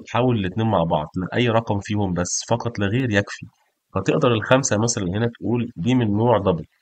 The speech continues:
يبقى أنت كده عملت ال C type conversion أو ال C type casting بالشكل اللي قدامك ده،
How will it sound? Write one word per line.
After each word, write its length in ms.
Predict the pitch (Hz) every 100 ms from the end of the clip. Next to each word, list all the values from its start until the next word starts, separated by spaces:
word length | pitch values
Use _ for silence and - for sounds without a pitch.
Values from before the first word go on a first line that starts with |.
| _ -
يبقى 180 | 80 104
أنت 120 | 104
كده 180 | 113 107
عملت 360 | 87 110 117
ال 60 | 82
C 180 | - 113
type 320 | 104 110 127 123 -
conversion 480 | 85 101 131 156 -
أو 120 | 85
ال 60 | 85
C 160 | -
type 260 | 110 107 104 127
casting 400 | 127 - 170 101
بالشكل 380 | 95 - 113 107
اللي 140 | 92
قدامك 380 | 80 82 110 90
ده، 140 | 85